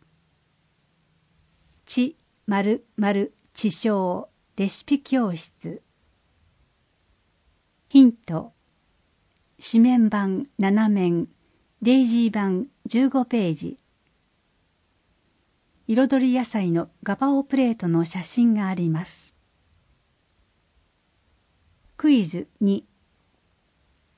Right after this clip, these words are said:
私たちの心や感情の健康状態を指します。体の健康と同じように、心の健康も日常生活において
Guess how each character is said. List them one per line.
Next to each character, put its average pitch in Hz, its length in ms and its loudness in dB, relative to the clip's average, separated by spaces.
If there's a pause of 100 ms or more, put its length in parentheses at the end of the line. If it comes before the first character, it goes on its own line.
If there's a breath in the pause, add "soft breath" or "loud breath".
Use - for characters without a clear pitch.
(240)
私 269 360 -2
た 247 140 -2
ち - 100 0
の 185 140 -2
心 208 380 -2
や 170 220 -4
感 214 260 4
情 202 180 0
の 196 140 0
健 247 300 2
康 254 140 2
状 240 220 -2
態 185 240 -4
を 165 100 -4
指 165 180 -8
し - 200 -4
ま 160 160 -6
す。 - 260 -20 (1500)
体 254 380 0
の 240 160 4
健 247 280 2
康 233 200 0
と 220 200 -4
同 202 120 0 (140)
じ 226 180 0
よ 214 140 0
う 170 40 0
に、 160 300 -2 (640)
心 247 380 2
の 226 120 6
健 226 300 0
康 214 220 0
も 190 260 -2 (140)
日 208 300 2
常 262 220 2
生 254 220 0
活 208 300 -4
に 185 160 0
お 196 100 -2
い 180 120 -4
て - 280 -6